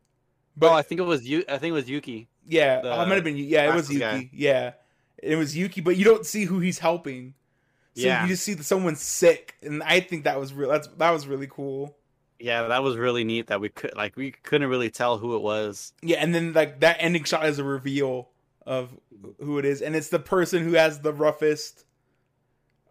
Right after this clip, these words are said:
Speaker 1: like,
Speaker 2: The roughest, like, part of
Speaker 1: patch,
Speaker 2: the
Speaker 1: yeah.
Speaker 2: 'Cause it's, like, all, his was, like, all
Speaker 1: All
Speaker 2: uphill,
Speaker 1: uphill,
Speaker 2: right?
Speaker 1: yeah.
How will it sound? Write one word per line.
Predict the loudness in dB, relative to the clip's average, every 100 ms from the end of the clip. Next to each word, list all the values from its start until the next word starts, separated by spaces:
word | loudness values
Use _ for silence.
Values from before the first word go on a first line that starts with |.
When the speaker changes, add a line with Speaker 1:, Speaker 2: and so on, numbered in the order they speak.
| _
Speaker 1:
like, | -4 -4 -6 _ _
Speaker 2:
The | -2
roughest, | 0 0 0 0 2
like, | 0 0
part | 2 2 2
of | -2 0
Speaker 1:
patch, | 2 0 0
Speaker 2:
the | 2
Speaker 1:
yeah. | 4 2 -2 -14 _ _ _ _ _ _ _ _ _ _ _ _ -2
Speaker 2:
'Cause | 0
it's, | 2
like, | 0 -2
all, | 2 2 2
his | 0 0
was, | 0 0
like, | -2 2
all | 4 6
Speaker 1:
All | 6
Speaker 2:
uphill, | 4 2 0
Speaker 1:
uphill, | 0
Speaker 2:
right? | -2 -4 -4
Speaker 1:
yeah. | 0 0 0 -4